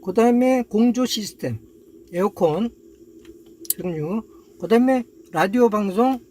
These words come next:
주파수 선택 버튼들, 모드 선택 버튼, 그 다음에 핸들 리모컨, 전화기 수신 버튼.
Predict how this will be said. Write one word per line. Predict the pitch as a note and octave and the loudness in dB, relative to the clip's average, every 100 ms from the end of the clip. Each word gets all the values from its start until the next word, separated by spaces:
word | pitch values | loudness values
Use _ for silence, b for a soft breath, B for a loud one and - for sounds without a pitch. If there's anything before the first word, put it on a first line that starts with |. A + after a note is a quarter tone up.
| _ - - - | _ -20 -20 -20
주파수 | - A3 A3 G3+ | -4 -2 -2 -2
선택 | G3+ G#3 - D#3+ E3+ G#3 - | -4 -4 -2 -2 -2 -6 -10
버튼들, | F3+ - F3 D3+ D3 F#3 | -10 -8 -8 -6 -4 -6
모드 | G3+ G3+ A3 | -4 -2 0
선택 | A#3+ A3 - F#3+ | 0 0 -2 -6
버튼, | F3+ - D3+ D3 G3+ C4 A#3 - - B B B B B B | -8 -8 -6 -2 -2 -2 -4 -14 -20 B B B B B B
그 | F3 | -4
다음에 | A3+ A3 | -2 0
핸들 | C#4 C4+ C#4+ | 0 2 2
리모컨, | A3 A3 A3+ - D#3 D#3 A3+ - - - - - - - | 2 0 -2 0 -2 -2 -6 -14 -20 -20 -20 -20 -20 -6
전화기 | - G3+ C4 A#3 | 0 4 4 2
수신 | G3+ - F#3 G3 | -8 -10 -8 -8
버튼. | F3 D#3+ - C#3+ E3+ | -6 -6 -2 -2 -2